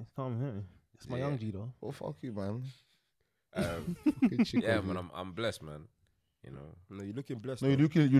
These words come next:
Speaker 3: you, you're looking
Speaker 1: You look
Speaker 3: blessed.
Speaker 1: good, man. You
Speaker 4: This
Speaker 1: look
Speaker 4: is
Speaker 1: good,
Speaker 4: easy,
Speaker 1: man.
Speaker 4: innit? Easy.
Speaker 3: Easy, yeah.
Speaker 2: Zara.
Speaker 3: But,
Speaker 4: Is it? Is it?
Speaker 3: but
Speaker 2: Zara.
Speaker 3: Koizi.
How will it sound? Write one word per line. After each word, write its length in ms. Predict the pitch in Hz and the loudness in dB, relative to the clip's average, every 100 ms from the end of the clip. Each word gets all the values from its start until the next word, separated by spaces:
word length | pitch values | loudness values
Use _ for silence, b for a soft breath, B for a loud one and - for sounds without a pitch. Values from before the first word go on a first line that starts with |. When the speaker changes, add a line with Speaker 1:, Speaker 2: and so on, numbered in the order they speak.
| 135 | 8
Speaker 3:
you, 220 | 135 135 110 | 6 6 4
you're 200 | 117 123 | 4 4
looking 300 | 120 127 - | 4 2 4
Speaker 1:
You 40 | 175 | 6
look 80 | 185 | 8
Speaker 3:
blessed. 140 | 190 | 6
Speaker 1:
good, 60 | 151 | 6
man. 120 | 123 | 4
You 80 | 131 | 4
Speaker 4:
This 20 | |
Speaker 1:
look 80 | 143 | 4
Speaker 4:
is 60 | 139 | 6
Speaker 1:
good, 80 | 185 | 6
Speaker 4:
easy, 240 | 139 175 | 6 6
Speaker 1:
man. 120 | 139 | 4
Speaker 4:
innit? 100 | 101 | 0
Easy. 220 | 143 110 92 _ _ _ _ _ _ _ b 160 | -4 -6 -12 _ _ _ _ _ _ _ b 8
Speaker 3:
Easy, 260 | 175 165 139 117 | 8 8 6 8
yeah. 220 | 139 127 98 - | 8 8 6 -8
Speaker 2:
Zara. 240 | 73 73 104 | -14 -6 6
Speaker 3:
But, 120 | 135 | 6
Speaker 4:
Is 60 | 180 | 6
it? 200 | 110 113 | -2 -2
Is 120 | 143 | -4
it? 100 | 110 | 8
Speaker 3:
but 160 | 139 - | 8 8
Speaker 2:
Zara. 180 | - | 8
Speaker 3:
Koizi. 460 | 147 139 175 165 | 12 12 12 10